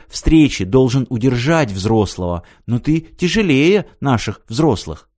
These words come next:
Они были в маленькой камере с мягким полом. В стене виднелся круглый глазок туннеля, по которому Мартин и девочка сюда соскользнули. Напротив —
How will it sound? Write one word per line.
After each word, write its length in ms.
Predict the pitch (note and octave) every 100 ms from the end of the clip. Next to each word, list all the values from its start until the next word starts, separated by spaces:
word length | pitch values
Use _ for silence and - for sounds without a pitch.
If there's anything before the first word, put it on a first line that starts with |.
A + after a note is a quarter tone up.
| _
Они 320 | A2+ A#2+ D#3 F3+
были 300 | C#3 E3 D#3
в 80 |
маленькой 520 | A#2 B2+ C3 B2 A2 G#2+
камере 680 | - D3+ D#3 D3 C3+ B2+
с 140 | - A2
мягким 480 | A2+ A#2 - A2
полом. 500 | G2 F2 E2 D#2+ C#2+ - - - -
В 80 |
стене 380 | - D3+ E3 F#3+
виднелся 500 | D#3 B2+ D#3+ D#3+ C#3
круглый 360 | - D3 C#3+ C#3+
глазок 460 | A#2+ A#2+ A2+ -
туннеля, 560 | - C#3 B2 A2+ A2+ A2+
по 140 | G#2+
которому 420 | G#2+ G#2 A2+ A2+ A2
Мартин 500 | A2+ C3+ C3+ C#3 B2+
и 140 | A#2+
девочка 560 | G2 A#2+ B2+ B2 - A2+
сюда 380 | - G2+ A#2
соскользнули. 960 | A#2 G#2+ - A2 G2 G#2+ A2 G#2+ E2+ D2+
Напротив — 540 | - G2+ C3+ D#3 D3+